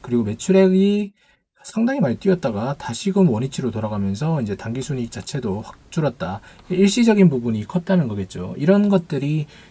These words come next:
장비 소재주에 빈번하게 일어나는 겁니다. 장비라는 거는 한번 이렇게 고정적으로 한번 설치를 하고 나면은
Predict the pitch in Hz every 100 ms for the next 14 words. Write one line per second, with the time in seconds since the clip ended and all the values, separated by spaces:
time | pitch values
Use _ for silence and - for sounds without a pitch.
0 | - - 123 147 202 190 190 175 151 123
1 | 117 131 139 - 110 127 147 131 92 104
2 | 104 98 87 90 76 - - - - 131
3 | 170 214 196 180 156 139 214 208 160 139
4 | 196 - 120 117 113 110 - 120 175 180
5 | 160 131 120 120 117 175 175 190 175 156
6 | 110 107 110 165